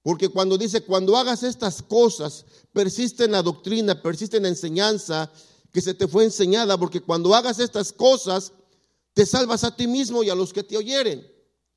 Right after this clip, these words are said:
¿Por qué? Porque la verdadera conversión, cuando una persona puede demostrar sus frutos de que realmente es convertida cien por ciento,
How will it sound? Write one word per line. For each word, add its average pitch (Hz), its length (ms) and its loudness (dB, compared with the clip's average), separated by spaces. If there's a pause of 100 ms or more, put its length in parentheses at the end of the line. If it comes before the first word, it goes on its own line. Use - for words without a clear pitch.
(260)
¿Por 214 220 0
qué? - 680 -4
Porque 202 220 -2
la 208 240 0 (220)
verdadera 214 680 2
conversión, 208 680 -4
cuando 190 380 -2
una 254 480 0 (360)
persona 214 680 -2
puede 233 400 2
demostrar 190 880 -4
sus 170 180 -8
frutos 202 440 -4
de 180 100 -6
que 165 480 -10 (220)
realmente 220 840 0
es 196 140 -2
convertida 165 1000 -4 (440)
cien 233 340 -2
por 214 160 -2
ciento, 160 640 0